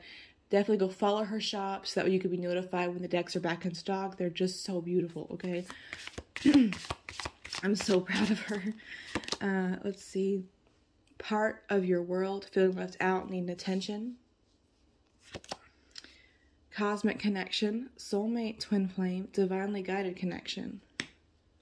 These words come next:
Sunset, reminiscing on times gone by.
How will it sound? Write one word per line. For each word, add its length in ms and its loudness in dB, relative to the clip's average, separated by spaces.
Sunset, 540 0
reminiscing 640 0
on 180 -2
times 400 -4
gone 240 -2
by. 380 -2